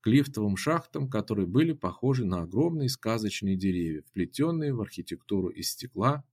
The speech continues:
и бетона. Проходя мимо одного из кафе, я запнулся,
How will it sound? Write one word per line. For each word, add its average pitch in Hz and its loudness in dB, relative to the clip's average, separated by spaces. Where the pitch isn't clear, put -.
и 104 -6
бетона. 82 -4
Проходя 147 4
мимо 151 4
одного 117 2
из 160 0
кафе, 147 -2
я 127 2
запнулся, 120 0